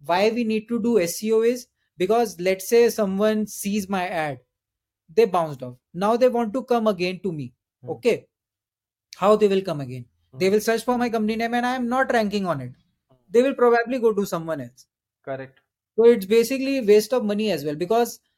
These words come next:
Speaker 1: when I have done my S E O, I am ranking on my keywords at least,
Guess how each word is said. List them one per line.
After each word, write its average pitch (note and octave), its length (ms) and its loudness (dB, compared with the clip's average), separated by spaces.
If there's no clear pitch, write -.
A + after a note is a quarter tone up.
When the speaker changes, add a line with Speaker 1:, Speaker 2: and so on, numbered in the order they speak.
Speaker 1:
when G3+ 160 0
I A#3 80 0
have A#3+ 160 0
done A3+ 160 0
my A3 160 0
S D#3+ 240 -2
E F#3+ 80 -2
O, - 120 -8
I F3+ 100 -6
am G3 120 -2
ranking F#3 380 -2
on G#3+ 140 0
my F3 200 -2
keywords E3+ 380 -2
at C3 140 -12
least, B2+ 300 -14